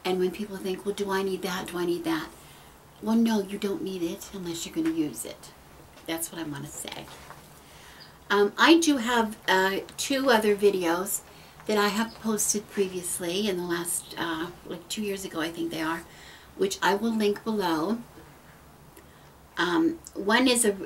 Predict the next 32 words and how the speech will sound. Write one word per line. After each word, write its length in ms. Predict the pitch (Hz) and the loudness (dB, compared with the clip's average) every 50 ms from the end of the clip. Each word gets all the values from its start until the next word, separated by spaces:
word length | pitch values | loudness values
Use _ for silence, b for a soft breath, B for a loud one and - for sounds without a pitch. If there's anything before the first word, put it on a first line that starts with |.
| - | 0
is, 400 | - 185 196 196 - - - - - - | 2 4 4 4 2 0 -2 -6 -10 -8
is 360 | - 143 170 170 - - 196 | -4 -4 -2 -2 -2 -2 -2
you 80 | 196 190 | 0 2
might 200 | 180 175 175 180 | 2 2 2 2
be 140 | 185 180 | 2 2
interested 360 | 170 175 175 170 - 185 175 180 | 2 2 2 0 -2 -2 0 0
most, 320 | 180 180 180 180 - - | -2 -2 -2 -4 -6 -4
well, 200 | 220 254 277 302 | 2 4 4 4
I 100 | 320 302 | 4 2
think 400 | 294 247 208 196 - - - 208 | 0 0 -2 -2 -4 -4 -6 -4
they're 100 | 190 190 | -4 -4
both 440 | 185 190 185 185 180 - - - - - - - - | -4 -4 -4 -6 -6 -8 -14 -18 -20 -20 -14 -8 -4
of 140 | 170 165 170 | 0 2 4
interest 480 | 165 160 160 160 170 180 170 - - | 4 2 2 -2 -6 -6 -4 -4 -4
here 140 | 185 175 175 | -4 -6 -10
if 100 | 180 180 | -8 -8
you 80 | 185 160 | -6 -6
have 160 | 170 170 170 | -4 -2 -2
not 180 | 156 160 156 | -2 0 0
seen 240 | - - 214 208 185 | 0 0 0 0 2
them. 220 | 170 165 - 170 - B B B B B B B B - | 2 2 0 0 -2 B B B B B B B B 0
One 200 | - 220 226 226 | 2 4 4 4
is 200 | 226 226 - - | 4 2 0 0
from 200 | - 196 202 190 | 0 0 0 0
March 360 | 190 180 175 180 190 - - | 0 2 2 2 0 0 -2
of 160 | 190 180 180 - | -4 -4 -6 -6
two 120 | - 185 | -8 -8
thousand 400 | 180 180 175 170 170 180 170 170 | -6 -6 -6 -6 -6 -4 -2 0
eighteen, 500 | 170 165 165 170 - 180 175 175 180 175 | 2 2 2 0 -2 -6 -6 -4 -2 -2
which 220 | 170 165 165 - | -2 -2 -2 -4
is 140 | 170 - - | -6 -4 -2
entitled 520 | 160 165 165 165 170 170 160 160 160 160 | -2 -2 -2 -4 -6 -6 -4 -2 -4 -4